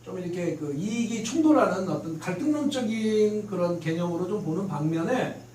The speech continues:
컨저버티-, 컨저버티브는 기능론으로 보는 거죠. 자기 능력과 살자. 아니다. 그런 것들을 좀, 어, 뭐,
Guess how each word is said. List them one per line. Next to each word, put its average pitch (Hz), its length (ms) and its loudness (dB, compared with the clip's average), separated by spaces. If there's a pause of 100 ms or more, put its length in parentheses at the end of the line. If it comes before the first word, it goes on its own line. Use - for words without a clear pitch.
(240)
컨저버티-, 233 720 -2
컨저버티브는 214 800 0
기능론으로 240 720 2
보는 185 320 0
거죠. 151 360 -2 (200)
자기 170 220 -2
능력과 196 380 0
살자. 170 720 0 (200)
아니다. 170 600 2
그런 156 140 -2
것들을 175 300 -2
좀, 190 300 0 (400)
어, 160 400 -4
뭐, 151 240 -4